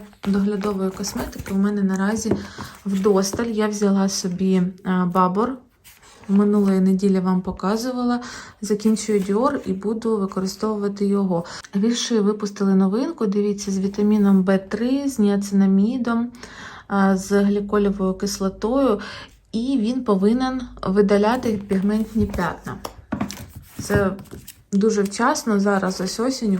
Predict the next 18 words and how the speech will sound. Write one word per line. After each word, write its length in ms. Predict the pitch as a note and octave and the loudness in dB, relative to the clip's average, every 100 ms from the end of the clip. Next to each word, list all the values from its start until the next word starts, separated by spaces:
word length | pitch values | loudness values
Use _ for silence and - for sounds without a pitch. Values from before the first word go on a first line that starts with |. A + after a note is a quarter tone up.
| G3 | -2
коли 160 | F#3 | -6
вже 160 | F3+ F#3 | -4 -4
сонця 440 | - G3+ G3 G3 | -2 0 2 2
немає, 440 | F#3 F3+ G#3+ C4 G#3 | 0 0 0 0 -2
для 140 | F#3+ | -2
того, 340 | - G3+ G#3 | -4 -4 -2
щоб 200 | G3+ G3 F#3+ - - - - | -2 -6 -10 -12 -16 -18 -10
вилікувати 640 | G#3 C4 B3+ B3+ G#3 G3+ G3+ | -2 0 0 -2 -2 -2 -2
всі 240 | G3 A3 | -4 0
наслідки 760 | G#3 G#3+ A3+ G#3 G3 - F#3+ F#3 - - - | 2 2 0 -4 -6 -2 -2 -2 -8 -14 0
перебування 840 | G#3 A3+ G#3+ A3 A#3+ A#3 G#3+ G#3 G#3 - - | 2 2 2 0 2 2 2 0 -4 -16 -6
на 120 | G3+ | -4
сонці. 540 | A3+ - E3 E3 - F#3 G#3+ - - - - - - - - - | -2 -2 -4 -6 -8 -8 -10 -16 -20 -20 -20 -20 -20 -20 -20 -14
Трошки 380 | - G#3+ G#3+ - | -6 -4 -4 -2
не 140 | A3 G#3 | 0 4
мій, 180 | F#3+ | 4
трошки 400 | F3+ F#3+ F#3+ - | 2 -4 -8 -8
такий, 380 | G3 G3 G3 F#3+ | -10 -8 -4 -4